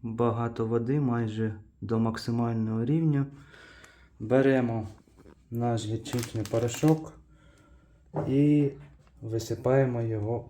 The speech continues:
всередину. Так, насипав я приблизно пів пачки. Зараз буду включати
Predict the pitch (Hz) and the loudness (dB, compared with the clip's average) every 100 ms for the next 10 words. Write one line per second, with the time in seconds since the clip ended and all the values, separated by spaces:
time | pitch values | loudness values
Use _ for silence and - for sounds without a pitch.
0 | - - - 120 113 98 98 92 95 - | -20 -20 -2 0 2 0 -2 -2 -6 -10
1 | - - - - - - - - - - | -20 -20 -20 -20 -20 -20 -20 -20 -20 -20
2 | - - - - - - _ _ - - | -20 -20 -20 -20 -20 -20 _ _ -14 -14
3 | - - - - - _ - - - _ | -10 -10 -6 -8 -8 _ -20 -20 -20 _
4 | _ - - _ - - - - - - | _ -20 -20 _ -20 -20 -20 -20 -20 -20
5 | - - - - 120 101 120 117 120 127 | -20 -20 -2 4 4 4 -2 0 2 4
6 | 127 - 139 127 120 120 120 117 - - | 2 2 4 4 4 4 2 0 -8 -20
7 | - - - 113 113 117 107 107 101 - | -20 -8 -2 -2 0 0 0 -4 -6 -6
8 | 113 110 135 151 151 - 104 - - - | -8 0 2 2 0 -6 -6 -6 -16 -20
9 | - - - - 104 117 123 117 104 110 | -20 -20 -20 -10 -2 0 0 -2 -2 -4
10 | 110 98 104 95 123 135 135 104 | -4 -8 -12 -6 -2 -2 -2 -6